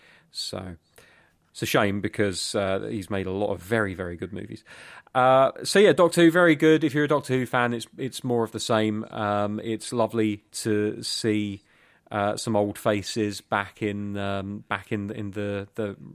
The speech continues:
habit of things. And, uh, they did something very interesting in the third episode, which tees up the, uh, the, the next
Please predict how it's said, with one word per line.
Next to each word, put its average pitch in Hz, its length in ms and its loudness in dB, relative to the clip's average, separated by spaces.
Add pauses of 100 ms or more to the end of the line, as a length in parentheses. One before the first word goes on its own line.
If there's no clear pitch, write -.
(240)
habit 107 260 -2
of 107 60 -8
things. 104 460 -4 (520)
And, 120 400 0
uh, 127 240 4
they 127 220 -2
did 139 180 -2
something 127 640 -6
very 123 400 0
interesting 123 600 -4
in 113 180 -4
the 113 180 -6
third 117 500 0
episode, 110 580 -4
which 107 500 -8
tees 107 320 -6
up - 340 -6
the, 107 400 -6
uh, 104 200 -12
the, 107 120 -14
the 107 220 -12
next - 520 -10